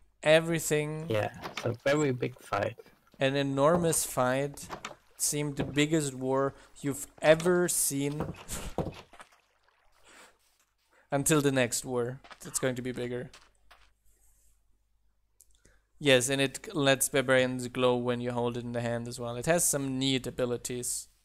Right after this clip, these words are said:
Speaker 1: It was a pretty big, uh, raid, yes. With a bunch of guards. That I have to say, that's true. Are you, ah, are there a bunch more barbarians there?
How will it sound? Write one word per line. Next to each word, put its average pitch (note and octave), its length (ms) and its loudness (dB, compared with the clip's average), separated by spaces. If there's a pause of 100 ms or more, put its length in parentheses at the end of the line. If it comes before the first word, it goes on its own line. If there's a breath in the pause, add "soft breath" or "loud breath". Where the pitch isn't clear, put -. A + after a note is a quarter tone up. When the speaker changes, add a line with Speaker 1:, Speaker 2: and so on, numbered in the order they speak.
(920)
Speaker 1:
It E3 60 -6
was A#3+ 180 4
a F#3+ 40 -4
pretty G#3 260 2
big, D#3+ 360 0
uh, C3 480 2
raid, B2 420 0
yes. A#2+ 460 -8 (400)
With D3 160 -6
a C#3+ 60 -2
bunch C3 240 2
of B2 140 -6
guards. A#2 580 -2 (240)
That C3 120 2
I C3 40 2
have B2+ 200 0
to B2+ 100 -10
say, A#2+ 240 -2
that's A#2 200 -2
true. C3 280 -8 (1300)
Are C#3 80 0
you, D3 440 4
ah, D#3 240 4
are C3+ 180 2
there C3+ 160 2
a C3 40 0
bunch C3 280 -2
more C3 140 -2
barbarians B2 500 -2
there? B2+ 320 -2